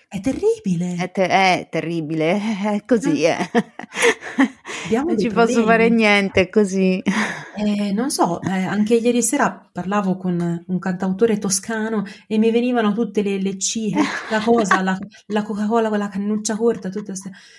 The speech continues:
Speaker 1: eh, e lui rideva. <laughs> Cosa ridi? <laughs>
Speaker 2: Bellissima, quindi dopo che hai parlato con me parlerai tutta così?
Speaker 1: Così, sì, esattamente. Stasera.
Speaker 2: <laughs> Vabbè, dai, eh, oh, eh,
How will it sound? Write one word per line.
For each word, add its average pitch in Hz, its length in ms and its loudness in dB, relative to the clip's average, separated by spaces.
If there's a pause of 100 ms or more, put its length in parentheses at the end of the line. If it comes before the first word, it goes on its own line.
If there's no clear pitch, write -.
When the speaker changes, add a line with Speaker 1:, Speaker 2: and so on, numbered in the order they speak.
(200)
Speaker 1:
eh, 208 440 -4
e 214 80 -4
lui 277 160 4
rideva. 233 540 4
<laughs> 349 880 -4
Cosa 339 160 -4
ridi? 185 400 -2
<laughs> - 600 -4 (680)
Speaker 2:
Bellissima, 220 840 2
quindi 233 260 2
dopo 202 240 2
che 190 100 2
hai 196 60 4
parlato 202 400 4
con 196 140 -2
me 226 140 4
parlerai 196 480 6
tutta 202 340 0
così? 220 640 -2 (340)
Speaker 1:
Così, 311 340 0 (140)
sì, 214 180 -2
esattamente. 190 760 -8
Stasera. 226 680 0
Speaker 2:
<laughs> - 1600 -8
Vabbè, 233 360 2
dai, 208 280 2 (420)
eh, - 80 -4
oh, 196 260 -4
eh, 202 560 -8